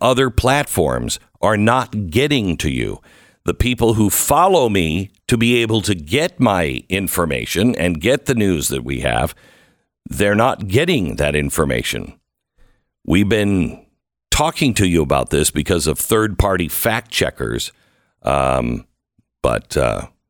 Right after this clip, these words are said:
Facebook cut us off on that. Steve Deace just got a, a strike on YouTube on Friday for a video he posted back in June because of the way he spoke about a trans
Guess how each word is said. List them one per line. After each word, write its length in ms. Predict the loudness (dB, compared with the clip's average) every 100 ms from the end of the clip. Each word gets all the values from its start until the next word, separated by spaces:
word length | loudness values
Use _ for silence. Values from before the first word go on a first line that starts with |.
| _
Facebook 380 | -2 -2 -2 -4
cut 160 | -2 0
us 140 | 0
off 200 | 0 0
on 120 | -2
that. 180 | -4 -6
Steve 540 | -8 -4 0 0 -4 -10
Deace 380 | -6 -4 -2 -4
just 260 | -2 -2 0
got 180 | 0 2
a, 220 | 2 0
a 80 | 0
strike 420 | 0 2 2 0
on 120 | 0
YouTube 420 | 0 0 0 0
on 160 | 0 -2
Friday 680 | -2 0 2 0 -2 -6 -10 _ _ _ _ _ 0
for 140 | 2
a 40 |
video 380 | 2 2 2 2
he 260 | 2 0 0
posted 540 | 2 0 0 -2 -2
back 260 | 0 -2 -2
in 220 | -4 -4
June 680 | -2 0 2 0 0 -4 -4 _ _ _ _ -6
because 320 | -2 0 2
of 80 | 2
the 100 | 4
way 220 | 4 2
he 140 | 0 0
spoke 340 | 0 0 2
about 340 | 2 2 2 0
a 60 | -4
trans 640 | -2 0 2 2 2 0